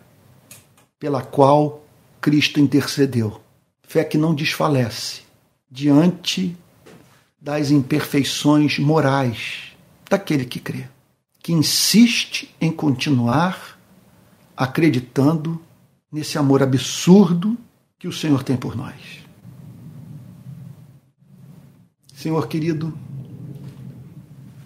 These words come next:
temos muito pelo que chorar. Agora pedimos que o nosso choro não seja como de Judas, que se matou,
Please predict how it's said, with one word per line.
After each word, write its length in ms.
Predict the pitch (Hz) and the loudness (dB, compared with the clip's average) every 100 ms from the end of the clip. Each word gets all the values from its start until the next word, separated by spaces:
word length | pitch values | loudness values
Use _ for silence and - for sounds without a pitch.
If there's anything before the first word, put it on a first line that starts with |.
| - - - - - - - - - - - | -20 -20 -20 -20 -20 -20 -20 -20 -20 -20 -2
temos 300 | 190 190 151 | 2 2 0
muito 320 | 170 208 - | 0 -2 -2
pelo 220 | 190 165 | -4 -4
que 160 | - 143 | -6 -6
chorar. 520 | - 110 101 - - - _ _ _ - - - - - - | -6 -6 -8 -14 -20 -20 _ _ _ -20 -20 -20 -20 -16 -4
Agora 180 | 151 170 | 2 2
pedimos 480 | 175 135 202 196 | 0 0 2 2
que 100 | - | 0
o 40 | 180 | 2
nosso 320 | 180 185 175 | 2 2 0
choro 340 | - 185 190 | 2 4 6
não 160 | 190 202 | 4 0
seja 340 | - 185 185 | 2 4 4
como 240 | 180 180 180 | 2 0 0
de 140 | 202 | 0
Judas, 720 | 156 185 156 117 - - - - | 0 0 0 -4 -8 -12 -14 -8
que 100 | 156 | -6
se 140 | - | -2
matou, 460 | 165 - - 117 | -2 -2 -2 -4